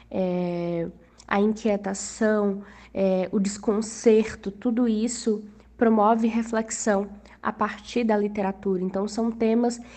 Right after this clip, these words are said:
em que eu já investigo na vida, na literatura,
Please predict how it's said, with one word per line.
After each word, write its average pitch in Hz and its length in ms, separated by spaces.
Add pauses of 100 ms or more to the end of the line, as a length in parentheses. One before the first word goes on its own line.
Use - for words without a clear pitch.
(380)
em 233 100
que 226 160
eu 220 100
já 226 160
investigo 226 1000 (340)
na 208 140
vida, 220 720
na 220 260
literatura, 214 960